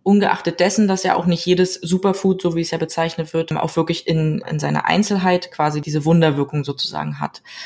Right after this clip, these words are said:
Ähm, aber trotz der einfachen Art, seinen Körper Gutes zu tun, sei es in jeglicher Hinsicht, gibt es beispielsweise in unseren Kindergärten, Schulen und sonstigen Bildungseinrichtungen, also da, wo das Fundament gelegt wird für eine gesunde Ernährung,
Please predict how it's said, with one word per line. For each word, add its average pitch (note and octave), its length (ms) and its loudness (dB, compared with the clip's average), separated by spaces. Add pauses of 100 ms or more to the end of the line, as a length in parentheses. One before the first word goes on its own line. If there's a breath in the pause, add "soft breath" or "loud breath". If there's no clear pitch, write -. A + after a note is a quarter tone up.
(220 loud breath)
Ähm, E3+ 260 2 (360)
aber F3+ 220 2
trotz - 360 -2
der A3 180 0
einfachen A3+ 460 0
Art, G3+ 340 0
seinen F#3 340 0
Körper F#3+ 400 0
Gutes F#3+ 420 -2
zu D#3+ 120 -8
tun, C#3+ 460 -6
sei E3+ 180 0
es - 320 -6 (320)
in F3+ 140 2
jeglicher F#3+ 420 2
Hinsicht, D#3 520 -2 (380 loud breath)
gibt G#3 180 0
es G#3 220 0
beispielsweise F3+ 580 0
in F3+ 80 -4
unseren D#3 420 -2
Kindergärten, A3+ 680 0
Schulen G#3 440 2
und F3+ 180 -2
sonstigen G#3+ 460 2
Bildungseinrichtungen, F#3+ 800 -2
also D#3+ 180 -2
da, D#3+ 220 0
wo D#3+ 60 -2
das D#3 140 -4
Fundament D3+ 720 0
gelegt G#3+ 380 0
wird G3 140 -2
für - 140 -2
eine F#3 120 2
gesunde F#3 340 2
Ernährung, E3+ 540 0